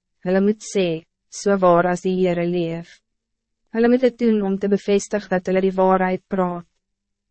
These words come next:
Vroeër het hulle my volk geleer om Baal se naam te gebruik as hulle sweer. As enige van hierdie volke nie wil saamwerk nie,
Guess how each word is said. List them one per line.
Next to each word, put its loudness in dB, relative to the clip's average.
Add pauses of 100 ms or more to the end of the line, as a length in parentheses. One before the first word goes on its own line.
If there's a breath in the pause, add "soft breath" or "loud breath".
(220)
Vroeër 4
het 0
hulle 4
my 2
volk 2
geleer 0
om -2
Baal 2
se -6
naam 0
te -8
gebruik -4
as -8
hulle -2
sweer. -6 (720)
As -2
enige 2
van 0
hierdie 2
volke 0
nie 2
wil 2
saamwerk -2
nie, -2